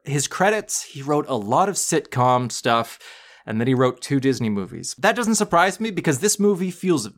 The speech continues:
very sitcom-y to me. Not necessarily in a bad way.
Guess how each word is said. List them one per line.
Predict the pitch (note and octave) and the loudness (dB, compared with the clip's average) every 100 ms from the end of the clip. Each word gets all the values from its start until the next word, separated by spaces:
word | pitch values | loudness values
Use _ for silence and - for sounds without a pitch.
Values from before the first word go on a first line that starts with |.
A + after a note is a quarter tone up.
| - | -20
very | F#3+ F3+ - A#2+ C3+ B2+ B2+ B2+ A#2 - _ | -20 -18 -4 2 4 4 2 0 -2 -8 _
sitcom-y | - - - C#3 - A2+ G#2 G2 | -2 0 2 0 0 0 0 -2
to | F#2+ - | -6 -6
me. | F#2+ F2 E2 | -6 -6 -2
Not | F3 C4 G#3 | 2 2 2
necessarily | C4+ C4 - G3 G3 G3 G#3 | -2 0 0 2 2 2 2
in | - G3+ | 2 2
a | F#3 | 2
bad | A#2+ _ C3+ G3 A3+ F3+ C3 | 0 _ 0 2 2 2 0
way. | F3+ E4 G2+ F2 | 2 2 0 -2